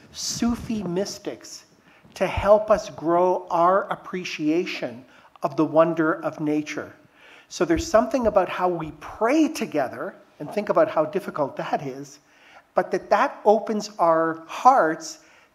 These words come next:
to deal with some of these radical and exclusive elements, uh, that we're all suffering from today. And the third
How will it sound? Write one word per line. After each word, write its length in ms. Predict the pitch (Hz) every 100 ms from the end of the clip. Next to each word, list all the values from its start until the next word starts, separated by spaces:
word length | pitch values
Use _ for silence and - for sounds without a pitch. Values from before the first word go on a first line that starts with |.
| -
to 160 | 214
deal 360 | 151 180 214 226
with 220 | 202 180
some 260 | - 202 185
of 160 | 175
these 520 | - 175 170 170 - - _ _ _ 156
radical 840 | 147 165 180 190 185 175 170 170
and 280 | 170 160 147
exclusive 760 | 143 165 - 175 170 165 165 156
elements, 580 | - 165 170 135 123 - - - - _
uh, 140 | 156 143
that 200 | 165 151
we're 160 | 151 -
all 220 | 165 156
suffering 480 | - 165 156 160 156
from 320 | - 135 139
today. 440 | - 160 147 135 - - _ _ _ _ _ _
And 260 | 190 175 - 175
the 80 | 190
third 460 | - - 269 294